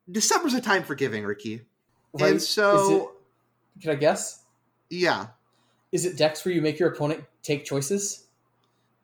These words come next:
Speaker 1: Well, you could go that way, but it is, I want to give our opponent something.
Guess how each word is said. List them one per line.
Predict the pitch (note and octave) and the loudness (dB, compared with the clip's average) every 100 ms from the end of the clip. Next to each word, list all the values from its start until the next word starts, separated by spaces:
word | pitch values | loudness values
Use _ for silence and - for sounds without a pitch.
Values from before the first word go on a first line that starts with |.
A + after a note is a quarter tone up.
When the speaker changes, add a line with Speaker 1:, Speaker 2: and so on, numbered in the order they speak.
| - | -6
Speaker 1:
Well, | B3 E4 D4+ C#4 - _ _ _ _ _ _ | 2 6 6 2 -6 _ _ _ _ _ _
you | G#3+ C#4 | -2 -2
could | - - G4 - | 0 2 2 4
go | F3+ C#3 | 2 2
that | B2+ A#2+ | 0 -2
way, | B2+ A#2 A2+ A#2+ - _ _ _ _ _ _ _ _ - | -2 -2 -4 -6 -16 _ _ _ _ _ _ _ _ -18
but | D#3 F#3+ F#3 | 0 2 2
it | G#3+ | 0
is, | A3 A3 - - _ - | 2 0 -2 -8 _ -2
I | A3 D#4+ | 2 2
want | C#4 B3 A#3+ | 2 -2 -2
to | A#3 | -6
give | D#3 F3+ E3+ D#3 | -4 2 2 2
our | D3+ D3+ | 2 2
opponent | C#3+ D3 A#2+ A2+ | 0 -4 -6 -6
something. | - G2 - C2+ - | -8 -10 -14 -20 -20